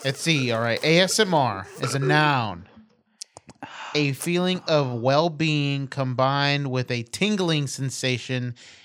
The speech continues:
in the scalp and down the back of the neck, as experienced by some people in response to a specific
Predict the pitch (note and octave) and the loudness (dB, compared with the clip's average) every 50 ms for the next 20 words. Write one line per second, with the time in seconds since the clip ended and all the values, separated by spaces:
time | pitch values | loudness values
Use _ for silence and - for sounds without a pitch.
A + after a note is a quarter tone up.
0 | - _ - C#3 C#3 B2+ A#2+ A2 - - - - - - D3+ C#3+ C3 A2+ F#2 - | -10 _ -2 0 0 0 0 -2 -2 -2 -2 -2 2 2 2 4 4 2 0 -2
1 | - - _ _ _ _ _ - C3 B2 A#2+ A2+ G#2+ A2+ C3+ C3 C#3 C#3 C#3+ D3 | -6 -20 _ _ _ _ _ -6 -4 -4 -4 -4 -2 0 2 2 2 2 2 0
2 | D3 D3 C3 B2 G#2+ G#2 - C3+ C3 C#3+ D#3 E3+ F3 - - - _ _ - _ | 0 0 -2 -2 -4 -2 0 2 4 6 4 4 2 -2 -10 -20 _ _ -20 _
3 | _ _ - C3+ B2+ A#2+ A#2+ C3+ B2 B2 A#2+ B2 C3 C3 B2 G#2+ - - - - | _ _ -2 -2 -2 0 0 -2 0 0 -2 0 0 0 0 -2 -4 -10 -18 -20
4 | - _ _ _ _ _ _ _ _ _ _ _ _ - C3 C3 B2+ A#2+ B2+ A#2+ | -20 _ _ _ _ _ _ _ _ _ _ _ _ -2 0 0 0 0 -2 -4
5 | A#2 - - - - C#3+ C#3 C#3+ C#3+ C#3+ C#3+ C3+ C#3 B2+ B2+ B2 A#2+ A2+ - - | -6 -8 -10 -6 -4 -4 -2 -2 -2 -2 -4 -6 -6 -2 -2 -2 -2 -2 -4 -6
6 | - - D#3 D#3+ E3+ F3+ F3 - - E3+ D#3 - - C3 B2+ A#2+ A2+ A2 - - | -4 -2 0 2 2 0 0 0 -2 -2 -2 0 -2 -2 0 0 0 -2 -4 -6
7 | - C#3 B2 A#2+ A#2 A#2 A2 - - - - C3 B2+ C3 C3+ B2+ - - - C3+ | -8 -6 -6 -4 -4 -6 -6 -8 -8 -6 -4 -2 0 0 -2 -4 -6 -6 -4 -4
8 | B2 B2 A#2 - - - - A#2+ - - - - - F#3+ F3+ - - D#3 C#3+ C#3 | -2 -2 -4 -6 -8 -8 -8 -8 -6 -6 -4 -2 0 0 0 0 0 -2 -2 -2
9 | - - | -4 -10